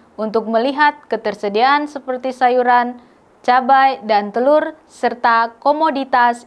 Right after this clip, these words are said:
yang lainnya. Selain meninjau pasar, P J Gubernur juga melihat infrastruktur, gedung, dan sarana pengelolaan limbah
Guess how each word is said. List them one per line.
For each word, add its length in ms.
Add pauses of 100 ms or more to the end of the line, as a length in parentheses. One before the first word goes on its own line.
yang 320
lainnya. 560 (520)
Selain 480
meninjau 400
pasar, 560 (240)
P 160
J 240
Gubernur 480
juga 240
melihat 640
infrastruktur, 960 (320)
gedung, 480
dan 240
sarana 640
pengelolaan 640
limbah 480